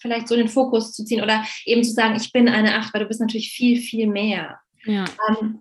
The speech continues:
Speaker 1: und ich, ich nehme das in, in, in meinen Readings immer mit rein, diese Lebenszahl, aber ich, da steht auch immer schon auf Seite eins, ähm, ja, schau so ein bisschen, ob du da, wo du da auch stehst.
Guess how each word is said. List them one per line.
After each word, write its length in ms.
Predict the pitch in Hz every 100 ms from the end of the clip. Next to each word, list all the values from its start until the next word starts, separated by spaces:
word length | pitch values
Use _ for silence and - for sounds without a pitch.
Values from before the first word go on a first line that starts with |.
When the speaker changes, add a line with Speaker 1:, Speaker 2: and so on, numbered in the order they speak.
| _
Speaker 1:
und 160 | - 240
ich, 200 | 240 -
ich 140 | 240
nehme 160 | 285 359
das 120 | 359
in, 260 | - 247 240
in, 220 | 247 233
in 200 | - 226
meinen 260 | 220 208 214
Readings 340 | 311 277 233
immer 180 | 208 214
mit 180 | 208 -
rein, 240 | 254 311
diese 180 | 233 208
Lebenszahl, 600 | 202 220 220 - 226 247
aber 360 | 202 226 220 220
ich, 300 | - - - _
da 360 | - - - 220
steht 300 | - - -
auch 220 | - 240
immer 320 | - 262 262
schon 500 | 262 254 247 254 240 -
auf 180 | 220 -
Seite 420 | 233 254 262 -
eins, 560 | - 240 277 339 339
ähm, 480 | - 240 262 262 247 240
ja, 400 | 262 269 208 - _ _ _ - - -
schau 200 | 247 262
so 80 | 254
ein 60 |
bisschen, 340 | 247 240 240 220
ob 160 | 220
du 80 | -
da, 440 | 214 214 220 226 220 _ _ _
wo 140 | 208 226
du 100 | 240
da 200 | 208 202
auch 60 |
stehst. 500 | - - 156 - _